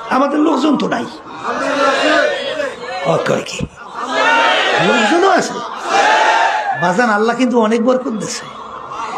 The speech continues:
ইসলামী আন্দোলন বাংলাদেশ এখন আল্লাহর রহমতে সারা বাংলাদেশে তিনশো আসনে প্রার্থী দেওয়ার মতো যোগ্যতা আল্লাহ দান করছে। ইসলামী আন্দোলন বাংলাদেশ যখন দেশের বিরুদ্ধে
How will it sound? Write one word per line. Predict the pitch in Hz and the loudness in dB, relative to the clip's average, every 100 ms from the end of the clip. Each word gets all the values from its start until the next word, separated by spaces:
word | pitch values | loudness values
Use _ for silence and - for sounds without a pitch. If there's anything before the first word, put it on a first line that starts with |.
| - 190 | 0 0
ইসলামী | - 226 233 | 2 2 2
আন্দোলন | 233 226 | 2 2
বাংলাদেশ | 214 220 220 214 208 - - - - - - - | 2 2 2 4 2 -2 -8 -14 -14 -14 -14 -6
এখন | - 180 220 | -2 0 2
আল্লাহর | 208 220 233 | 4 4 4
রহমতে | 226 220 226 220 185 | 2 2 2 0 0
সারা | 170 208 | 2 2
বাংলাদেশে | 175 226 233 233 208 | 2 2 2 2 0
তিনশো | 202 233 240 226 | 0 4 4 4
আসনে | 190 190 233 180 - - - - - | 2 2 2 2 0 -6 -12 -12 -4
প্রার্থী | 190 214 214 202 | 2 2 2 2
দেওয়ার | 202 208 214 | 4 4 4
মতো | 208 196 | 2 0
যোগ্যতা | 170 180 180 175 | 0 2 2 2
আল্লাহ | 151 143 | 2 0
দান | 143 - | -2 -2
করছে। | - - - - - - - - 320 - - - - - - - - - - | -2 0 2 2 2 4 2 2 2 2 2 2 2 2 2 2 2 0 2
ইসলামী | 214 - 247 262 | 0 2 2 2
আন্দোলন | 262 262 254 | 2 2 0
বাংলাদেশ | 247 254 233 208 - - - - - 175 | 0 2 2 0 -4 -12 -16 -16 -4 0
যখন | 196 233 | 2 2
দেশের | 220 220 240 | 2 2 2
বিরুদ্ধে | 185 240 240 208 185 | 2 0 2 0 0